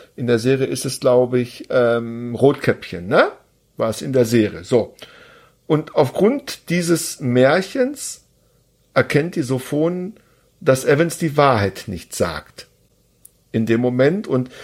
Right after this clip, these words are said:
sie interpretiert das als Lüge. Und dann kommt sie zu dem Entschluss und sagt, also wenn du lügst und lügen kannst, dann kann ich dir nicht vertrauen. Und wenn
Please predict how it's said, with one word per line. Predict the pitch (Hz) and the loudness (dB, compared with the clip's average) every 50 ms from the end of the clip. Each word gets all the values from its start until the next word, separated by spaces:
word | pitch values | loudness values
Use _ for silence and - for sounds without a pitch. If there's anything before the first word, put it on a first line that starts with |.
| - - - | -20 -18 -10
sie | - 107 107 131 156 175 208 254 - - - _ _ _ _ | -4 0 2 4 4 4 2 2 -2 -4 -12 _ _ _ _
interpretiert | 139 131 147 139 135 - 139 127 - - 135 135 - | -6 -4 -4 -4 -2 -4 -6 -4 -2 -2 -4 -2 -2
das | 156 151 - | -6 -6 -4
als | - 139 139 - | -4 -6 -4 -2
Lüge. | 143 143 143 135 127 107 104 98 104 - - - - - - - | 0 4 4 4 6 4 2 0 -2 -6 -14 -20 -20 -20 -14 -6
Und | - 131 120 | -4 0 0
dann | 147 147 | 0 2
kommt | 143 - 220 269 269 - | 4 4 4 4 2 -2
sie | - 196 | -4 -4
zu | - - 180 | -2 -2 2
dem | 165 180 165 160 | 2 2 0 0
Entschluss | 147 135 - - 190 247 247 - | -2 -4 -2 0 0 0 0 -2
und | 156 120 | -4 -4
sagt, | 120 147 156 170 - - | 0 0 0 2 2 2
also | 135 131 131 139 131 | 2 2 2 0 0
wenn | 147 170 185 | 0 0 0
du | 175 170 156 156 - - - - - - | -2 -4 -4 -6 -10 -14 -16 -16 -16 -8
lügst | - 135 131 160 226 294 349 330 - - - | -6 -4 -2 2 2 4 4 4 4 2 -2
und | 131 123 127 147 | -4 -4 -2 -2
lügen | 151 190 269 294 214 135 - | -2 0 0 0 0 -2 -2
kannst, | - 123 123 147 160 - | -2 -2 -2 -2 -2 -4
dann | 151 135 | -4 0
kann | - 160 160 | 0 0 0
ich | 170 160 | 0 0
dir | - 156 | -2 -4
nicht | 151 160 - - | -4 -4 -6 -8
vertrauen. | 160 147 - - - 180 160 110 92 85 82 - _ _ _ _ _ _ _ _ _ _ _ _ _ _ _ _ _ _ _ _ _ _ _ _ _ | -8 -8 -6 -4 -2 0 0 0 -2 -4 -10 -16 _ _ _ _ _ _ _ _ _ _ _ _ _ _ _ _ _ _ _ _ _ _ _ _ _
Und | - 143 139 147 135 - - _ - | 4 4 4 4 -2 -10 -18 _ -10
wenn | 117 104 110 160 226 311 359 349 269 135 - | -8 0 2 2 2 4 2 0 -2 -2 -4